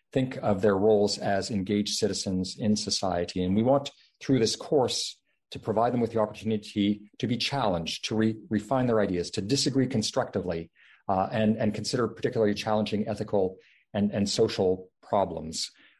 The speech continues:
Um, so that the bottom line is it's crucial that all members of our community feel free to express their views, to tackle areas of scholarship they think are important, uh, but also to provide an environment where they can learn from one another. And that's what we try to build and model.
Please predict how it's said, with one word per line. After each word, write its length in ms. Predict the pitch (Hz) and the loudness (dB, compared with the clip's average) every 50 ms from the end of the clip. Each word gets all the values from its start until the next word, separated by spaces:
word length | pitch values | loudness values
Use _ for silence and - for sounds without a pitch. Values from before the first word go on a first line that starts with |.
| _ - | _ 0
Um, 240 | 101 98 104 104 - - - - | 2 2 2 0 -2 -10 -16 -6
so 120 | - 139 | 0 2
that 120 | 135 - | 2 2
the 60 | - 127 | 2 2
bottom 280 | 110 165 185 180 165 | 4 4 4 4 4
line 280 | 147 147 151 147 143 123 | 4 4 4 4 4 4
is 160 | 113 107 - | 2 2 0
it's 320 | 147 - 135 110 107 - - | -4 -4 -4 -4 -4 -6 -8
crucial 460 | - - - 170 165 160 - 143 127 | -10 -2 0 2 2 2 2 2 2
that 100 | 113 110 | 2 2
all 220 | 113 127 127 127 | 4 4 2 2
members 320 | 127 127 123 120 117 110 104 | 2 2 2 2 2 2 2
of 80 | - | 0
our 80 | 110 101 | 0 -2
community 580 | - - 117 107 101 - - 98 95 95 104 - _ _ | 0 0 -2 -2 -2 -2 -2 -2 -2 -2 -4 -6 _ _
feel 200 | _ - 131 123 | _ 2 2 2
free 280 | - - - - 139 139 | 2 2 2 2 2 4
to 60 | 135 | 2
express 340 | 113 107 - - 110 104 - | 0 -2 0 -2 -2 -2 -2
their 160 | - 101 90 | -4 -6 -6
views, 500 | 82 90 104 120 147 170 175 - - - _ _ _ _ _ _ _ _ _ - | -4 -2 -2 0 0 -2 -4 -6 -10 -12 _ _ _ _ _ _ _ _ _ -10
to 60 | 123 | -10
tackle 400 | - - 120 131 120 - 117 120 | -8 -4 -4 -4 -2 0 0 0
areas 260 | - 117 120 123 113 | 2 4 2 4 2
of 80 | 110 107 | 0 -2
scholarship 480 | - - 117 117 117 110 - 117 107 | -2 2 2 4 4 2 2 -2 -2
they 100 | - 104 | 0 -2
think 260 | 101 - 117 107 104 - | -2 0 -2 -4 -2 0
are 120 | 101 98 | 0 0
important, 520 | 90 92 - - 117 117 117 139 135 135 - - _ _ _ _ _ _ | 0 -2 0 0 0 2 2 0 -2 -2 -6 -12 _ _ _ _ _ _
uh, 140 | 104 104 - | -2 -2 0
but 180 | 107 113 123 | 2 2 4
also 220 | 135 151 147 - 151 | 4 4 2 0 -4
to 80 | 135 | -2
provide 220 | - 127 123 123 117 | -2 -2 0 0 2
an 40 | 113 | 2
environment 380 | 104 113 113 113 110 117 - | 2 2 2 2 2 0 2
where 100 | 107 104 | 2 2
they 120 | 101 107 101 | 2 2 0
can 200 | - 104 101 98 | 0 0 -2 0
learn 380 | 104 123 131 135 131 131 127 127 | 2 2 2 4 2 2 0 0
from 220 | - - 107 101 | -2 -2 0 0
one 100 | 101 95 | 0 0
another. 240 | 92 90 87 104 98 | 0 -2 -2 -2 -2
And 100 | 98 101 | 0 -2
that's 180 | 123 139 - 151 | -2 -2 -2 -2
what 80 | 151 | -2
we 80 | 143 131 | -2 -2
try 380 | 131 - - - 117 113 113 110 | -4 -8 -6 -2 0 2 2 0
to 160 | 110 - 101 | 0 -4 -8
build 420 | 92 92 113 110 104 101 101 101 | -2 0 2 4 4 4 2 0
and 120 | 120 104 95 | 0 -2 -2
model. 520 | 92 98 104 101 110 120 120 123 120 - | 0 0 0 2 2 0 0 -2 -4 -10